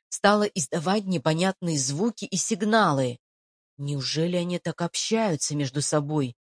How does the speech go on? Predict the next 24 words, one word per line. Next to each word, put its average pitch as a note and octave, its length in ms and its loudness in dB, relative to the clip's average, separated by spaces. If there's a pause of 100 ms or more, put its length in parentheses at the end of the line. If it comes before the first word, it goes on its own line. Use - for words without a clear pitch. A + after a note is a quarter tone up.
(260)
вновь D3 460 -2
подумал E3 500 -2
про D3+ 120 -4
себя C#3 380 0
Унат. D#3+ 380 0 (580)
«О D3 100 -4
чём F3+ 420 -4
же F3 160 -4
вы F3 120 -4
сейчас F3 480 -2
думаете?» D3 880 -4 (680)
Он G#3+ 180 2
понимал, G3 720 0
что - 220 0
времени F#3 480 0
у F#3+ 40 -2
него F#3 260 2
особо F3+ 460 4
нет G3 400 2 (300)
и F3+ 80 -2
что - 160 2
в D#3+ 80 0
любой F3+ 300 4
момент F3 580 2